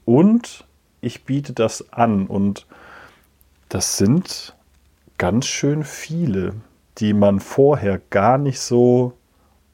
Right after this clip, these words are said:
im Blickfeld hatte. Und dadurch, dass wir das immer bekannter machen, dass so wie Corinna das geschildert hat, die in Power Tools, und du fragtest ja, wie ist denn eigentlich jetzt wie Coach Bosch entstanden? Das ist entstanden, weil es so Menschen wie Corinna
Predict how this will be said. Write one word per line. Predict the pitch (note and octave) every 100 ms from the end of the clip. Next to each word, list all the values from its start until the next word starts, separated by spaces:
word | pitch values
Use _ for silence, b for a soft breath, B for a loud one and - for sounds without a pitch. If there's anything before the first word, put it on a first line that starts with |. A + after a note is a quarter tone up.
| _
im | G#2 G2+
Blickfeld | A#2 - - G2
hatte. | F#2 - - _ _ b b b b b
Und | G#2+ G2+
dadurch, | A2 B2+ C3
dass | - B2 -
wir |
das | A2+ G2+
immer | A2 G#2
bekannter | G2 - E3 A3 A2+
machen, | G2+ G2 G2
dass | G2 -
so | G#2
wie | G#2
Corinna | - G2+ B2 -
das | G#2+ -
geschildert | G#2+ - G#2 G2+
hat, | G2 -
die | G#2+
in | G2+
Power | - A#2+ C#3
Tools, | - G2 F#2 - B B B B B B
und | G#2 G2+ - -
du |
fragtest | G2 G#2 A2+ B2+ -
ja, | G#2+
wie | G2
ist | G#2+ -
denn | G#2+
eigentlich | - G#2 G#2+ G2+
jetzt | G#2+ -
wie | A2
Coach | A2+ G#2 F#2+
Bosch | - D3+ -
entstanden? | G#2 - - F#2 F#2+ A2 F#2 B B B B B _
Das | F#2+ G2
ist | G#2 - _ -
entstanden, | - G2+ - G2+ G2 C#3 - E3
weil | B2+ G#2
es | G#2 -
so | A#2 G#2 -
Menschen | G#2+ G#2+ C3 E3 - A#2+
wie | A#2
Corinna | - G2+ A#2 F3 G#2 G#2+ C#3 F3